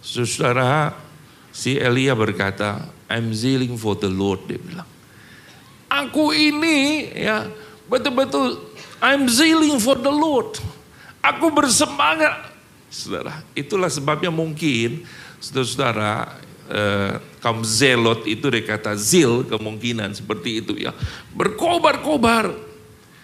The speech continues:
Tapi pertanyaannya pada waktu itu, apakah betul sebenarnya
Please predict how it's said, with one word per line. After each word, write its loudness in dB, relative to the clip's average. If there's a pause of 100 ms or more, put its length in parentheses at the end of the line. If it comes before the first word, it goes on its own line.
(260)
Tapi -4
pertanyaannya 2
pada 2
waktu 2
itu, -4
apakah 0
betul 2
sebenarnya -2